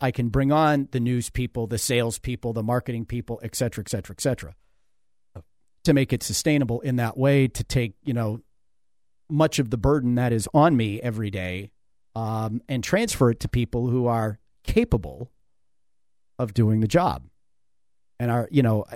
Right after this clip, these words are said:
able to do the job. It, it just, we can't, I've not been able to expand it beyond the heights that it's reached,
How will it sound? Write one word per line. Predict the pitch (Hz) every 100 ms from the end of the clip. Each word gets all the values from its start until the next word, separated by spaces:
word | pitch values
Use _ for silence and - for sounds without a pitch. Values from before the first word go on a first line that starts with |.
| -
able | 139 190 131
to | -
do | 110
the | 95
job. | 85 80 55 - -
It, | -
it | 113
just, | 139 127
we | 127
can't, | - - 143 143
I've | 104 113 107
not | 120 147 -
been | 135
able | 131 123
to | -
expand | 117 - 127 120
it | 127
beyond | 113 113 113 110 120 - -
the | 101
heights | - 175 -
that | - 139
it's | 127 -
reached, | 117 82 - -